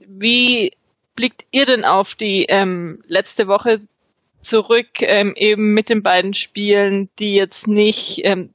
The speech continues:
die größte Euro-, äh, Euphorie, ähm, erweckt haben?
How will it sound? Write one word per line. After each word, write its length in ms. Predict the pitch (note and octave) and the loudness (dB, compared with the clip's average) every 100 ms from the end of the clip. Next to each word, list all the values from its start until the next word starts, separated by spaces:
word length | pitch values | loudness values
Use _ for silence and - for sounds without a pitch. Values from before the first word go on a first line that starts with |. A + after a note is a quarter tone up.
| _ G3+ | _ -18
die 120 | F#3+ | -12
größte 460 | - A#3 A#3+ - G3 | 0 2 2 2 2
Euro-, 280 | G3 G3 - - | 2 0 -6 -4
äh, 160 | G3 | -2
Euphorie, 640 | - F#3+ G3 F#3+ G3 F#3+ F3+ - | 0 0 0 -2 0 2 0 -2
ähm, 240 | F3+ E3+ - | -6 -8 -6
erweckt 460 | E3 - - - | -6 -6 -8 -6
haben? 300 | E3 E3+ F3 | -4 -4 -6